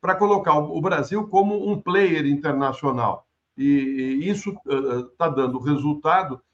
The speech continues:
e, e o Brasil é visto como, ah, um país que vai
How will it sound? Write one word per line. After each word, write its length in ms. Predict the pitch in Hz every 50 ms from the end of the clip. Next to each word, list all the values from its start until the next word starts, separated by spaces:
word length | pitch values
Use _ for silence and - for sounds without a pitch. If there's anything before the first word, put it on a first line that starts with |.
| _ _ _
e, 640 | 143 147 147 147 143 143 143 139 131 131 127 127
e 80 | 123 127
o 80 | 131
Brasil 380 | 127 143 143 143 135 120 147 165
é 100 | 160 147
visto 400 | 123 120 143 147 143 - - _ _
como, 440 | - 147 151 151 143 131 - - - _ _ _ -
ah, 300 | 131 127 123 120 120 120
um 300 | 127 139 147 151 143 139 - _
país 680 | - 147 139 131 131 131 123 - - - - - - _
que 560 | _ 135 131 127 127 123 120 120 123 131 - - _ _ _ _
vai 340 | 147 151 156 151 143 -